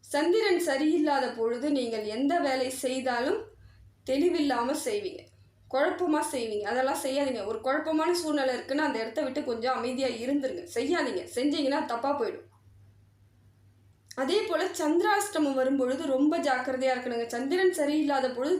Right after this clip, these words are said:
சந்திராஷ்டமம் ஆகும் பொழுது உங்களுக்கு மேலும் பெரிய பிரச்சனைகள் ஏற்படும். மாதத்தில் இரண்டு நாள் வருங்க வளர்பிறை சந்திராஷ்டமம், தேய்பிறை சந்திராஷ்டமம். அந்த தினத்தில் புதிய முயற்சி எதுவுமே பண்ணாதீங்க.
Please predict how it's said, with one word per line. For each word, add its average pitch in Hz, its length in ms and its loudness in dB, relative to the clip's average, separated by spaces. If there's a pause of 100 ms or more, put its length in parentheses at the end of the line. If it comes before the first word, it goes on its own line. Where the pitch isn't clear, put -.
சந்திராஷ்டமம் 285 880 0
ஆகும் 262 320 -2
பொழுது 208 380 -2 (720)
உங்களுக்கு 262 360 -4
மேலும் 339 520 2
பெரிய 294 260 0
பிரச்சனைகள் 285 640 0
ஏற்படும். 214 360 -6
மாதத்தில் 302 640 0
இரண்டு 262 360 2
நாள் 247 220 -2
வருங்க 220 300 -4 (140)
வளர்பிறை 277 500 0
சந்திராஷ்டமம், 254 760 -2
தேய்பிறை 254 480 -2
சந்திராஷ்டமம். 220 580 -6
அந்த 277 240 0
தினத்தில் 381 540 0
புதிய 349 300 2
முயற்சி 294 500 0
எதுவுமே 349 420 2
பண்ணாதீங்க. 226 500 -2